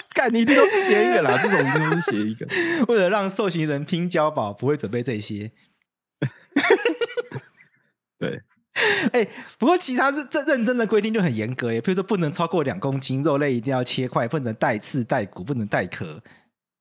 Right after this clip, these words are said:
Speaker 1: 不能带刺带骨带壳，就是怕
Speaker 2: 嗯。
Speaker 1: 藏药啊。
Speaker 2: 对。
Speaker 1: 比如说把那个胶囊或者什么放在骨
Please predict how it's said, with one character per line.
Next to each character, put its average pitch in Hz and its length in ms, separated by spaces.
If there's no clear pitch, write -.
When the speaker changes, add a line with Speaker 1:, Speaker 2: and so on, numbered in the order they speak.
Speaker 1:
不 233 80
能 202 100
带 196 160
刺 185 140
带 175 160
骨 113 200
带 127 220
壳， 101 160
就 101 80
是 120 80
怕 107 340
Speaker 2:
嗯。 110 160
Speaker 1:
藏 95 400
药 123 240
啊。 80 240
Speaker 2:
对。 113 120
Speaker 1:
比 - 200
如 101 80
说 110 140
把 104 140
那 101 160
个 87 460
胶 104 260
囊 90 180
或 90 120
者 90 200
什 - 80
么 - 200
放 - 140
在 123 80
骨 117 80